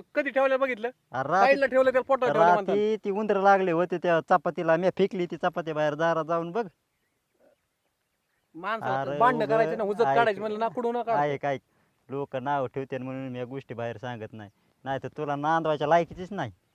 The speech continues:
Speaker 2: खरंच
Speaker 1: बघ,
Speaker 2: नाही.
Speaker 1: बघा तुम्हाला कोण भेटते ना, ती बघा. आणि जा, जा. जी भेटून ती बघा. हा.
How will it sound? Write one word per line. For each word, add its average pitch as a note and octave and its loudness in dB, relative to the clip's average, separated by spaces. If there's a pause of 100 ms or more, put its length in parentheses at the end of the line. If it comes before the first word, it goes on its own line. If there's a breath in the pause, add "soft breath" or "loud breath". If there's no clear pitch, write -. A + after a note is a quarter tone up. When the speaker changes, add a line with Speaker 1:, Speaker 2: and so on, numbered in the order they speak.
(640)
Speaker 2:
खरंच G3 0
Speaker 1:
बघ, A#3+ -8
Speaker 2:
नाही. F3+ -4 (120)
Speaker 1:
बघा A#3+ 2
तुम्हाला G#3+ -4
कोण G#3+ -6
भेटते G3+ -8
ना, B3+ -2
ती B3 -8
बघा. F#3 2 (200)
आणि C#3+ -12
जा, G3+ -4 (340)
जा. F3+ -10 (420)
जी G3+ -10
भेटून G#3 -2
ती F#3 -8
बघा. D#3+ -6
हा. E3+ -8